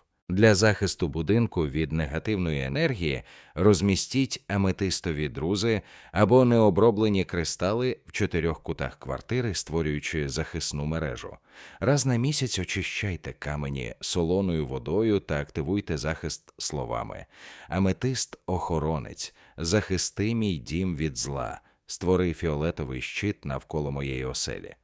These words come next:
Для притягнення духовного наставника покладіть аметист під подушку та перед сном попросіть камінь з'єднати вас з вашим ангелом-охоронцем або духовним вчителем. Будьте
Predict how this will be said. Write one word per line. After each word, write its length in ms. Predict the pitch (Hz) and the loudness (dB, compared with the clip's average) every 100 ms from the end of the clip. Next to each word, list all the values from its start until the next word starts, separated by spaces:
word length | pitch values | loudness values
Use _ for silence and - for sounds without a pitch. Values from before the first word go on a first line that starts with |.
| _ - - - | _ -20 -20 -10
Для 160 | 90 95 | 2 4
притягнення 680 | 98 98 107 95 90 82 78 | 4 2 0 0 0 0 0
духовного 540 | 69 80 92 78 67 | -2 0 0 0 -4
наставника 760 | 65 65 - 117 98 67 - - | -6 -6 -4 -4 -4 -6 -10 -10
покладіть 500 | - 85 95 87 107 | -6 -2 -2 -2 -2
аметист 680 | 98 87 80 117 120 - - _ _ | 0 -2 -2 -4 -4 -6 -8 _ _
під 240 | - 101 - | -4 -4 -2
подушку 720 | 95 80 120 101 - 67 55 - | -4 -2 -2 -4 -8 -10 -10 -6
та 160 | 71 | -6
перед 320 | - 73 69 | -4 -4 -4
сном 360 | - 104 110 92 | -4 0 2 2
попросіть 600 | 85 82 85 85 95 87 | 0 -2 0 0 -2 -4
камінь 400 | - 98 101 92 | -2 0 2 0
з'єднати 680 | 71 73 76 69 92 101 78 | -2 -2 -2 0 -2 -2 -4
вас 420 | 69 73 - _ | -2 -2 -6 _
з 120 | 78 73 | -6 -2
вашим 400 | 82 - 78 73 | -2 0 -4 -4
ангелом-охоронцем 1160 | - 82 71 69 64 62 - 62 98 110 - 64 - - - | -4 -4 -4 -6 -6 -8 -8 -2 -2 0 -4 -6 -12 -20 -6
або 400 | 76 76 90 123 | -2 0 4 4
духовним 580 | 139 131 107 101 101 101 | 4 2 4 2 2 0
вчителем. 580 | - 120 - 55 - - _ - - - | -2 -4 -4 -8 -10 -16 _ -20 -16 -2
Будьте 580 | 80 143 151 - 151 | 6 6 6 2 0